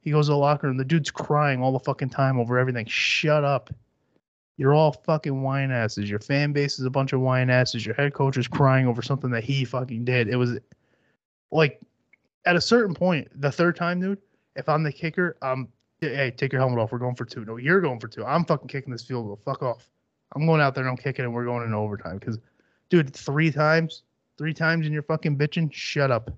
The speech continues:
That's on you. That's, that's a coach's decision to do that. You deserve to lose that fucking game. And they're putting up billboards in Detroit.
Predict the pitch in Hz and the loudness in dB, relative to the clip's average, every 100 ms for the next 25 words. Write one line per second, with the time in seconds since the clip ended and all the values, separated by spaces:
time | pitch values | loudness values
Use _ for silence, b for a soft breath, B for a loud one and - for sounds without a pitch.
0 | _ 139 135 139 135 127 123 127 - 139 | _ -2 2 2 4 2 2 0 0 2
1 | 139 - - 160 - 139 139 - 131 120 | 2 -2 -2 -2 -4 -8 -8 -4 -4 -2
2 | 117 110 113 110 110 - _ _ _ - | -4 -4 -2 0 -2 -4 _ _ _ -4
3 | 135 139 135 135 120 117 117 110 120 113 | 2 4 4 2 0 -2 -2 -2 -4 -6
4 | 117 113 113 120 139 165 135 127 123 120 | -4 -4 -2 0 2 2 2 -2 0 0
5 | 123 127 123 - 131 120 117 - 120 120 | 2 -2 -2 -4 -6 -6 -6 -2 0 0